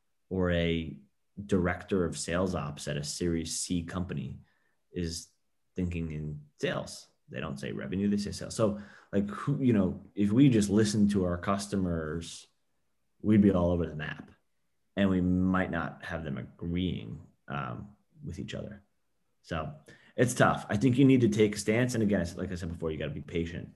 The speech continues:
and, uh, like, you just have to grind that. You know, you, you might get bored of saying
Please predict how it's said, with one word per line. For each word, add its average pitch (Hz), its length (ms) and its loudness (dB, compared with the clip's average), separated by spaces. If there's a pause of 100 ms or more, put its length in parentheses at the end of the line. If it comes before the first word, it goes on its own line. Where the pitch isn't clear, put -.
(280)
and, 85 180 -4
uh, 78 140 -6
like, 80 240 -8
you 76 160 -6
just 87 180 -6
have 85 160 -8
to - 60 -6
grind 80 580 -6
that. 76 260 -8 (840)
You 90 120 -4
know, 82 100 -2
you, 85 180 0
you 101 200 0
might 95 180 2
get 90 220 2
bored 82 400 0 (340)
of - 180 -14
saying 80 580 -6